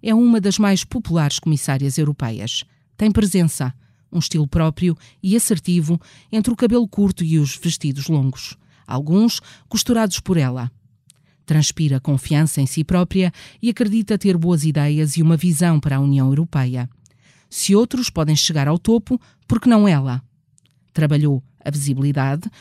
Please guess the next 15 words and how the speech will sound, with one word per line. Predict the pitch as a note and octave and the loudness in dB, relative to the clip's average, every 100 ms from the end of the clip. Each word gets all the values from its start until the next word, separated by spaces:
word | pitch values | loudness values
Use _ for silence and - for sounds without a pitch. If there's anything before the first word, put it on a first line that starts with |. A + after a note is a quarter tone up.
| - _ | -20 _
mostrou-se | A3 A3+ - A3+ G#3 - | 0 2 2 0 0 -4
disponível | - - G3+ F#3+ F#3 D#3+ C#3+ | -2 0 2 2 2 0 -4
para | - C#3+ | -2 0
entrar | C#3+ D3 C3+ C#3 | 0 0 0 0
na | D#3+ | 0
corrida. | G#3 E3+ E3+ D3 C3 - _ _ _ _ | 0 0 0 0 -4 -6 _ _ _ _
Não | F3 E3+ | 2 2
brilhou | D3+ D#3+ D3+ D3 | 2 2 4 4
nos | D3 | 2
debates | - D3 C#3 - D3 | 0 -2 -2 -4 -2
eleitorais, | C#3+ D3 F#3+ E3 E3+ - - - - | -2 0 0 2 0 -2 -10 -10 -2
mas | G3 | 2
marcou | G3+ F#3 G3+ | 2 4 0
posição. | F#3 E3+ E3+ - B2+ A#2+ - _ _ - | 2 0 0 0 -2 -2 -10 _ _ -4
Arriscou, | C#3 C#3 - - C#3 E3+ | 0 0 -2 -2 -2 -2